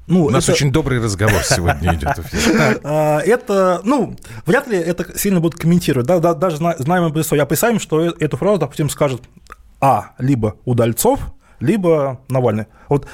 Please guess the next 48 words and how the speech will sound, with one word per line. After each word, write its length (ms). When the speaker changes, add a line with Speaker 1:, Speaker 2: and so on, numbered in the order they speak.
Speaker 1:
я 140
уверен, 300
что 120
тоже 220
Удальцов 360
получит 320
сразу 280
второй 320
срок. 380
Speaker 2:
Почему? 400
Speaker 1:
Потому 220
что 140
у 20
него 80
есть 120
определённый 360
бэкграунд. 640
Speaker 2:
А 120
у 60
Навального 420
нет, 200
что 200
ли? 140
Вы 120
видели 320
Speaker 1:
Ну, 80
Speaker 2:
ролик, 400
э, 260
который 340
сейчас 300
выложили? 600
Speaker 1:
как 180
они 160
там 420
Speaker 2:
Отмечают 580
Speaker 1:
Да, 100
да, 160
да, 120
Speaker 2:
непонятно 380
Speaker 1:
да, 60
да, 60
Speaker 2:
чего? 300
Speaker 1:
да, 160
Speaker 2:
Это 100
что 100
Speaker 1:
непонятно 300
Speaker 2:
такое? 320
Speaker 1:
что. 80